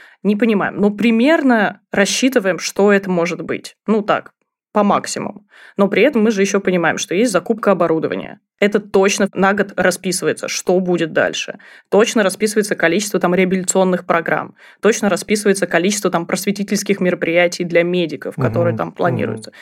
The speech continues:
Speaker 1: То есть мы понимаем, сколько нужно средств привлечь для того, чтобы это всё реализовалось, в конце концов.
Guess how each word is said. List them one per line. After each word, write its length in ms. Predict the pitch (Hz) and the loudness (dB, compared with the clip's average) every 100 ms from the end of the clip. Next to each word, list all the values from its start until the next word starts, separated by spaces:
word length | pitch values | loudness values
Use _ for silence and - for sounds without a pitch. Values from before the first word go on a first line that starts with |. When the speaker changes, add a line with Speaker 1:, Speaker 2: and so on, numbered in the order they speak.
| - | -10
Speaker 1:
То 60 | - | -4
есть 100 | 190 | 0
мы 160 | 214 208 | 0 2
понимаем, 480 | 202 180 202 302 | 0 2 2 2
сколько 400 | - - 233 226 | 0 0 0 2
нужно 340 | 185 196 196 - _ _ | 0 2 0 -4 _ _
средств 640 | - - 240 226 - - | -8 0 2 2 0 -10
привлечь 420 | - 214 208 202 190 | -2 0 4 2 0
для 120 | 180 | 0
того, 200 | 190 185 | 2 2
чтобы 260 | 185 - 175 | 0 -4 -4
это 80 | |
всё 160 | - 190 | 0 2
реализовалось, 760 | 185 170 180 180 285 349 185 - - | 2 0 0 2 4 4 2 -6 -4
в 60 | |
конце 320 | 190 196 160 | 0 0 0
концов. 400 | - 160 - - | -2 -4 -4 -8